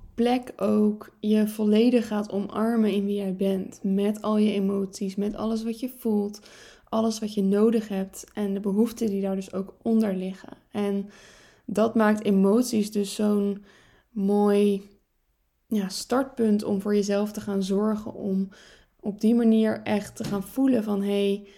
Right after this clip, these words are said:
wat, welke signalen geeft mijn lichaam? Wat voel ik? Wat, eh, welke behoeften zitten daaronder? En hoe geef ik daar goed ruimte aan?" En ja, geeft dat heel veel informatie ook over wie jij bent. En waar je blij van wordt en waar je verdrietig van wordt. En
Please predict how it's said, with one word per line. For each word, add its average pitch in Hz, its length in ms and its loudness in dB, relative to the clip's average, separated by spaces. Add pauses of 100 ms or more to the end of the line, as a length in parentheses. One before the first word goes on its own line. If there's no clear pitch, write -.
(400)
wat, 208 420 -2
welke 214 200 0
signalen 214 380 0
geeft 240 320 0
mijn 202 200 2
lichaam? 196 580 0
Wat 196 320 -2
voel 247 260 2
ik? 202 400 2
Wat, 196 440 -4 (400)
eh, 190 360 -6
welke 196 240 0
behoeften 240 340 4
zitten 214 240 -6
daaronder? 208 680 -2
En 202 160 -4
hoe 214 200 4
geef 226 200 0
ik 196 100 -6
daar 196 140 -4
goed 190 220 -6
ruimte 190 440 0
aan?" 208 360 -12 (560)
En 196 640 0 (400)
ja, 254 180 2
geeft 208 200 0
dat 214 100 0
heel 220 160 6
veel 220 80 -2
informatie 208 640 0
ook 196 100 -4
over 190 260 -2
wie 190 100 2
jij 190 200 4
bent. 202 580 -2
En 190 380 -2
waar 190 140 -2
je 190 100 0
blij 202 280 2
van 214 200 0
wordt 185 260 -2
en 202 80 -6
waar 190 100 -4
je 190 100 -2
verdrietig 214 440 -2
van 196 220 -6
wordt. 185 320 -6
En 196 300 -4